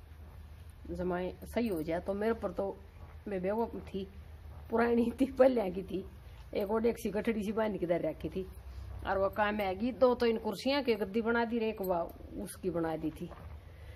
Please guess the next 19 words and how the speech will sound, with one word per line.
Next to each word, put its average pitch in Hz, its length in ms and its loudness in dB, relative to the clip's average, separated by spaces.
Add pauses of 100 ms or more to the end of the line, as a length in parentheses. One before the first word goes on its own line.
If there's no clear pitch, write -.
(440)
तो 208 100 4
ये 214 100 2
वो 202 160 0 (400)
राम 202 220 2
राम 214 200 2
सारा 233 280 4
न, 202 160 0 (1500)
सब्जी 185 280 -4
बनाया 185 380 4
इसू, 190 240 0 (420)
दूध 202 220 -2
हो 190 140 0
जाए 190 240 2
इसू, 202 240 -2
गरम 185 280 0
करेगी 208 460 -2 (640)
और 170 220 -2
ये 170 100 0
वो 175 180 -4